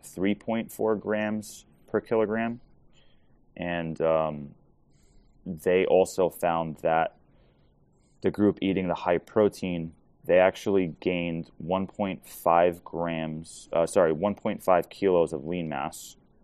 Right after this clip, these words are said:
which was the same as the normal protein group. So it didn't, it didn't increase their muscle building effect, but they lost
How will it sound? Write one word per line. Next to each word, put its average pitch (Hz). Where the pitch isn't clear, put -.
which -
was 87
the 87
same 95
as 82
the 82
normal 82
protein 73
group. 73
So 80
it 78
didn't, 90
it 87
didn't 95
increase 104
their 90
muscle 90
building 98
effect, -
but 92
they 101
lost 92